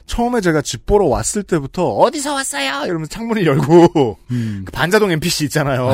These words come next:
Speaker 1: <laughs> 나타나면 막아서는.
Speaker 2: 음.
Speaker 1: 그, 근데 우리는 이제 아이도 없고 결혼해서 왔잖아요. 잠깐 틱탁된 적은 있어도 나중에 엄청 고마워지는 일이 생겼었어요.
Speaker 2: 음.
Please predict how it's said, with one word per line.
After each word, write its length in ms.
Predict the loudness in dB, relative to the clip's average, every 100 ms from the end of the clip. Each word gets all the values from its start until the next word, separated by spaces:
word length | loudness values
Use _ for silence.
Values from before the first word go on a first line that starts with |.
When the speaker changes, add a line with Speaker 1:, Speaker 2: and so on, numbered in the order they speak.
| 2 2 2 -2
Speaker 1:
<laughs> 440 | -12 _ -20 -6
나타나면 500 | -2 0 2 4 4
막아서는. 680 | 2 2 2 0 2 4 2
Speaker 2:
음. 400 | 2 -2 -4 -12 -20 _ -20 -20 -20 -20 _ _ 0
Speaker 1:
그, 420 | 6 6 6 -2 -10 _ _ _
근데 380 | -6 2 4 4 -2 -6
우리는 360 | -2 2 2 2
이제 160 | 2 2
아이도 200 | 2 0 0
없고 580 | -4 -8 -8 -10 -12 -14 -10
결혼해서 300 | -2 -2 0 -4
왔잖아요. 800 | -6 -12 -14 -16 -16 -16 -16 -20 -20 -20 _ _ -20 _ _ _ -20 -20 -20 -16
잠깐 360 | -12 -6 0 0
틱탁된 440 | -2 -8 0 0
적은 200 | 2 0
있어도 520 | -2 -6 -4 -4 -4 -8
나중에 280 | -8 -4 -4 -4
엄청 420 | -6 -2 0 0
고마워지는 720 | 0 -2 -4 -12 -16 -20 -20
일이 180 | -18 -18
생겼었어요. 720 | -16 -16 -16 -14 -14 -16 -8 -4
Speaker 2:
음. 640 | -2 -2 -4 -4 -4